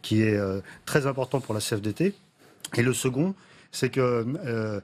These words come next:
euh, c'est vrai que la, le, le gouvernement a dit on va accélérer sur, euh, la formation comme sur, euh, sur l'alternance. Cela étant dit, euh, d'une façon un peu particulière, c'est, on a un document d'orientation qui est le plus large qu'on ait eu sur la formation professionnelle depuis très longtemps à négocier.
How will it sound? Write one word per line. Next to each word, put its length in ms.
euh, 160
c'est 160
vrai 240
que 120
la, 380
le, 280
le 140
gouvernement 420
a 60
dit 180
on 80
va 140
accélérer 580
sur, 340
euh, 480
la 160
formation 600
comme 180
sur, 240
euh, 60
sur 120
l'alternance. 480
Cela 220
étant 240
dit, 300
euh, 160
d'une 160
façon 340
un 60
peu 100
particulière, 600
c'est, 180
on 100
a 60
un 80
document 320
d'orientation 640
qui 180
est 60
le 160
plus 240
large 280
qu'on 160
ait 60
eu 180
sur 180
la 120
formation 380
professionnelle 360
depuis 200
très 160
longtemps 340
à 40
négocier. 500